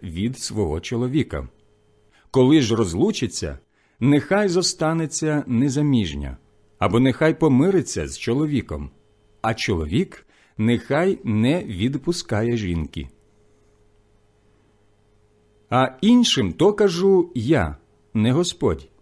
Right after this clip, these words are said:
Коли якийсь брат має невіруючу жінку, і вона погоджується з ним жити,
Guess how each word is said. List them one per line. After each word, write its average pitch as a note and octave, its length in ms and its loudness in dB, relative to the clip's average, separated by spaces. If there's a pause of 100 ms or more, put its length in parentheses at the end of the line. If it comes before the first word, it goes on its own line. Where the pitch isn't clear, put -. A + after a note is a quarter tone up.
(760)
Коли E3+ 240 6
якийсь F3+ 440 2
брат B2+ 460 0
має C#3 360 2
невіруючу C3 640 2
жінку, A2 580 -4 (160)
і B2 120 0
вона E3 280 0
погоджується D#3+ 840 0
з E2 100 -4
ним D#3+ 260 0
жити, A2 440 -4